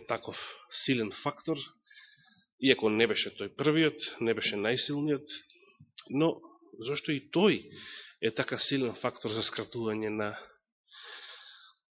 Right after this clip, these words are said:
човечкиот век? Неодамна на интернет почна да се врти една информација, не знам дали ја забележавте, а тоа е научниците, како што таму се велеше, конечно откриле зошто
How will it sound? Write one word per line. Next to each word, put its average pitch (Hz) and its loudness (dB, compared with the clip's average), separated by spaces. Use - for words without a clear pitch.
човечкиот 110 2
век? 165 6
Неодамна 202 12
на 185 12
интернет 220 12
почна 208 8
да - 2
се 165 6
врти 185 6
една 180 6
информација, 151 0
не 151 2
знам 127 2
дали 110 2
ја 104 -2
забележавте, 143 0
а 117 4
тоа 185 8
е 185 8
научниците, 185 6
како 139 -2
што - -8
таму 123 -2
се 101 -4
велеше, 170 4
конечно 208 6
откриле 185 0
зошто 127 -2